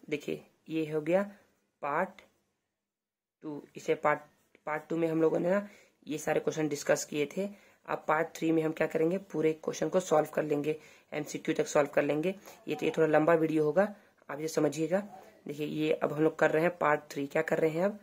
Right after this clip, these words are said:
पार्ट थ्री, पार्ट थ्री है ये। देखिए, इसे कैसे सॉल्व करना है। क्वेश्चन नंबर थ्री है, construct three equation starting with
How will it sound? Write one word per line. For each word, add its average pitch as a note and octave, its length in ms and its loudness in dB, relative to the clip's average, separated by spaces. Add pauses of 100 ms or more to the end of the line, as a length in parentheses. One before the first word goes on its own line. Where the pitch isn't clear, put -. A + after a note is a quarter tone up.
(460)
पार्ट F3+ 340 -4 (500)
थ्री, D3 200 -8
पार्ट D3+ 280 0 (100)
थ्री D3+ 220 -6
है D3 100 -2
ये। G3+ 200 -2 (260)
देखिए, D3+ 280 -6 (140)
इसे - 180 -6
कैसे E3 140 -2
सॉल्व E3 200 -6
करना E3 260 -4
है। F#3 160 -6 (1300)
क्वेश्चन E3+ 240 -2
नंबर E3 160 6 (100)
थ्री E3 200 2
है, E3+ 140 6 (680)
construct D3+ 580 0 (140)
three F3+ 200 2
equation D3+ 640 0 (100)
starting D3+ 460 2
with G3+ 420 0